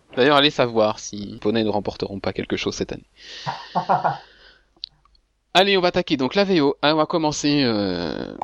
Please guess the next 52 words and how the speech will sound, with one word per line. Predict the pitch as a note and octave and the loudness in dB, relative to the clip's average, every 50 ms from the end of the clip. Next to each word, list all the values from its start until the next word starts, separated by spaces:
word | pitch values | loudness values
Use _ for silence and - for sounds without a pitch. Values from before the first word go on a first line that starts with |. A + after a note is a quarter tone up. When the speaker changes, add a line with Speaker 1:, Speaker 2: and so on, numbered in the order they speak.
| - - _ _ - | -12 -12 _ _ -20
Speaker 1:
direct, | - A2 B2+ F3+ G3+ E3+ D3+ D3+ - - | -16 -10 -4 -2 0 0 0 0 -2 -2
on | C#3 | -2
va | B2+ A#2 | -2 -2
tailler | A2+ - D3 C3+ C#3 C3+ C#3 C3 | 0 0 0 0 2 2 2 2
dans, | B2 B2 A#2+ A#2+ | 2 2 0 0
dans | A#2 C3+ D3+ | 0 0 2
le | D#3+ D#3+ D3 | 2 2 2
lourd | C3+ B2+ C#3 C#3+ C#3 | 2 2 0 2 2
avec | A#2 A#2+ C#3 - - C#3+ - | 2 2 0 0 0 -2 -2
la | - B2 C3+ E3 F3 E3+ - | 0 0 2 2 2 2 0
meilleure | D3 D3 E3+ G3 G3 G3+ F#3+ F3+ | -4 -4 -4 0 0 0 0 0
série | - - - F#3 E3 E3 F3 F3 - - | -2 -2 0 0 0 0 -2 -4 -2 -2
mainstream. | C#3 D#3+ F#3+ G#3 G#3 - - - D3 D#3+ F#3+ F3+ - | 0 0 0 0 -2 -4 -4 -2 -2 -2 -2 -2 -2
On | B2 C3 | 0 -2
a | C3+ | 0
choisi | - - C#3+ D3 E3+ | -2 -2 -4 -4 -4
de, | D3+ C#3+ C3 | -2 -2 0
de | B2+ C#3+ | 0 0
séparer | C3+ - E3 - D3+ C#3+ D#3+ | 0 -2 0 0 0 -2 0
mainstream | D3+ C#3+ D3 D3 C#3 - - D#3 D3 C3 | 0 0 0 -2 -2 -2 -4 -4 -2 0
et | |
indé | B2+ B2 A#2+ B2 C3 D3+ E3 C#3+ | 0 0 0 0 0 0 -2 -4
cette | - - C#3+ B2+ D3 | -4 -6 -4 -2 -2
année, | C3 B2+ B2+ C#3 D3 D#3 | -2 -2 -2 -2 -2 0
donc, | D#3 C3 B2 A#2+ - - B2 | -2 -2 -4 -4 -4 -4 -2
euh, | A2 A2 G#2 F#2+ G2 F#2+ - - - - - - - G1+ - - G#2+ | -2 -2 -2 -2 -4 -6 -6 -10 -14 -16 -16 -18 -20 -20 -20 -14 -8
donc | - C3+ C3+ - | -6 -6 -4 -4
on | D3+ | -2
va | C3+ B2+ | -2 0
parler | - C3 C3 D3 D3 | 0 0 -2 -2 -2
des, | C3+ B2 A#2 | -2 -2 -2
du | A2+ C3+ | -2 0
mainstream, | C#3+ D3+ D#3 D#3 - - E3+ E3 D3 | 0 0 0 -2 -2 -4 -2 -2 -2
euh, | - F2 A2+ | -2 -2 -4
soit | A2+ - - D#3 D3 C#3+ C#3 C3 | -4 -2 -2 -2 0 0 0 0
donc | B2 B2+ B2+ - - | -2 -4 -6 -4 -4
les | B2+ | -6
séries | - - A#2 B2+ C#3 C#3 B2 | -4 -4 -6 -4 -4 -4 -2
Marvel | B2 B2+ B2 B2 B2+ C#3+ D#3 D3+ - | -2 -2 -2 0 0 -2 -2 -2 -4
ou | - D3+ D#3 C#3 | -6 -6 -6 -6
D | - A#2+ B2+ C#3 | -6 -4 -4 -2
C, | - - - A#2+ D3+ - _ _ - | -2 -2 -2 -4 -6 -6 _ _ -20
parce | - - - | -20 -14 -10
que | - | -6
quand | G2 - A2 | -4 -2 -2
même | A#2+ B2 G#2+ | -2 -2 -4
le, | G2 F#2 F2+ F2 - - G2 F#2 - - - | -4 -4 -4 -6 -8 -12 -16 -20 -20 -14 -10
le | G#2 | -10
public | G2+ - - G#2+ A#2 A#2 A#2 | -10 -8 -8 -4 -4 -2 -2
visé | A2+ C3 B2+ B2+ C3 C3+ B2 | -2 -2 -2 0 0 0 0
et | A2+ | 0
le, | G#2+ G2+ G2 G2 - | -2 -2 -4 -4 -6